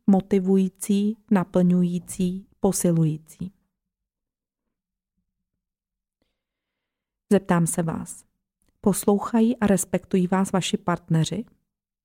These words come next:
Říkám to vzájemně v množném čísle, protože toto se dá uplatnit jak na tu biznesovou část, tak i na vaši osobní. Máte svůj vlastní prostor? Co to znamená mít vlastní prostor?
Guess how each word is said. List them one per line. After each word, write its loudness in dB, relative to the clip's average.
Říkám 0
to 0
vzájemně 4
v -4
množném 4
čísle, -4
protože 2
toto 0
se 0
dá -2
uplatnit -2
jak -6
na 2
tu -4
biznesovou -2
část, -2
tak -2
i 4
na 4
vaši -2
osobní. 0
Máte 4
svůj 2
vlastní 2
prostor? -2
Co -2
to 2
znamená 4
mít 2
vlastní 0
prostor? -2